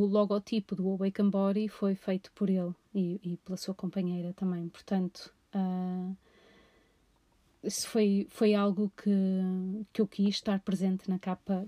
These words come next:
que ti-, que estivesse presente na capa do livro. E,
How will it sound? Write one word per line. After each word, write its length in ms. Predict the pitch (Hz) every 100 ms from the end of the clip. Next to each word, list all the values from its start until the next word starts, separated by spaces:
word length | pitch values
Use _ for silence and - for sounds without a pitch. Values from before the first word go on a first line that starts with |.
| -
que 80 |
ti-, 160 | - -
que 80 | -
estivesse 440 | - 202 196 -
presente 440 | - 175 196 180 196
na 100 | 185
capa 240 | 180 196
do 160 | 190 196
livro. 320 | 196 185 214 _ _ _ _ _ _ _ _ _ _ _ - - - - - - _ _ _ _ _ _ _ _ _ _ -
E, 300 | 269 247